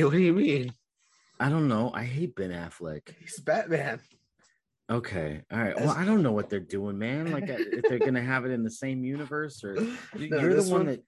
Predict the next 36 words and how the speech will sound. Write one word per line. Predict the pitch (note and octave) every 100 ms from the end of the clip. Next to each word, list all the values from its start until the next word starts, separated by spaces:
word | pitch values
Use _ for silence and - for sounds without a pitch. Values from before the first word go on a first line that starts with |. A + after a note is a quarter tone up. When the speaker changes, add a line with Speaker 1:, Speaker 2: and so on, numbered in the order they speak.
| -
Speaker 2:
you're, | A#2 E3 E3
Speaker 1:
uh, | C3
Speaker 2:
this | D#3+ G3+
is | E3+
Speaker 1:
okay, | C#3
Speaker 2:
your | C#3 B2
Speaker 1:
so, | - B2
Speaker 2:
specialty, | A2+ F#2+ F2+ D#2+
so | - G2 F#2
I | G#2+
Speaker 1:
so, | C3+ C3
Speaker 2:
don't |
know | A2 G2+
any | E2
of | C#2+
this | C2
shit. | - - A1+ G2
Speaker 1:
so | - - B2+ A#2
the | A#2
movie, | A#2 C#3 C#3 C#3+
it's | C3+ - D#3 A2+ - - -
Ezra | A#2 A#2+ B2 A#2
Miller, | A#2 A2+ G#2 G2
but | G2+ F#2 E2+ -
so | - A2 G#2 F#2+ F#2+ _ _ _ _ _ _ - - -
I | A2
think | A#2+ A#2
it's | A#2
gonna | - A#2+
be | A2 G#2
after, | - G#2+ G#2+ - A#2 A2+ A2 G#2 -
um, | G2+ G2+ F#2+ F2+ D#2+ D2 D2+ F#2+ _ _ _ _ _ -
the | F#2 F2+ F2 E2+ E2 D#2 - - _ _ _ _ -
Justice | A2 G#2+ - G2
League, | G2 F#2 F2+ E2 -
where, | - F2 E2 D#2 D#2 -